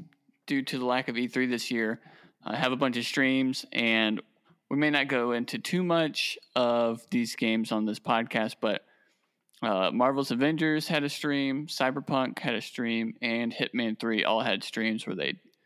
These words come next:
kinda did deep dives into the game. So if you're interested in any, either three of those games and want more info on it, you can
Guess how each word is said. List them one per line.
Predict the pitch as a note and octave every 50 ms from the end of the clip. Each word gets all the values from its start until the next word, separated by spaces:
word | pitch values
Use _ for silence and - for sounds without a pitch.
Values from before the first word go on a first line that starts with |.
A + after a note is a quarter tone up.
| _ _ _ _ _ -
kinda | - A2+ A2+ A2
did | G#2+ A#2 A2+ A2 A2+ -
deep | - B2 A#2 G2+
dives | - A#2 A2+ A2 A2 G#2+ - -
into | - - A2 A2+ A2 - - - A#2 F#2+ F#2 F#2 F2 G2 - - _ _ _ _ _ _ -
the | C3
game. | A#2+ G#2+ B2 A#2+ A#2+ A#2+ A#2+
So | - -
if | A2+ A2 -
you're | G2+
interested | - - D3 C#3+ - D3+ - - C3+ B2+
in | A#2 A2
any, | E2+ A#2+ B2+ B2 - _
either | - D3 D#3+ D#3 C#3
three | - - C#3+ C3 A#2+ A#2 A#2 - - _ -
of | A#2 A#2 B2
those | A#2 A#2+ A#2 A2 C3
games | - A#2 A#2+ A#2 A2+ A2 A2+ - - - _ _ - - - - _ _ _ _ -
and | - A#2+ A#2+
want | A#2 - F#2
more | A2+ A2+ A2
info | - - A#2 A#2 A2+ - G#2+ G#2 G2+
on | G2 G2 G2
it, | G2+ G#2 - - _
you | A2 A2 A2+ A2+ A2+
can | A2+ - - - A2 G#2+ G#2 G2+ G2+ F#2+ G2+ -